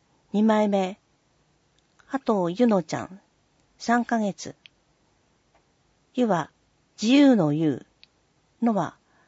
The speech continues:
希望の棒。生後二ヶ月。撮影当時。にっこり笑顔。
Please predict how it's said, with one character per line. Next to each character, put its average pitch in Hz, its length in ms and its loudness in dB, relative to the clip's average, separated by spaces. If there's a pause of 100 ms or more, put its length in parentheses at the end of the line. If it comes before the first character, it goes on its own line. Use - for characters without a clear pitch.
(200)
希 208 140 -4
望 247 240 2
の 220 160 2
棒。 156 360 -2 (1800)
生 285 280 4
後 247 140 2
二 226 120 2
ヶ 214 140 2
月。 156 340 -6 (460)
撮 - 300 -10
影 240 180 2
当 180 240 -4
時。 - 180 -12 (840)
に 208 120 0
っ - 60 -12 (120)
こ 269 140 4
り 208 240 -2
笑 220 120 -2
顔。 135 300 -8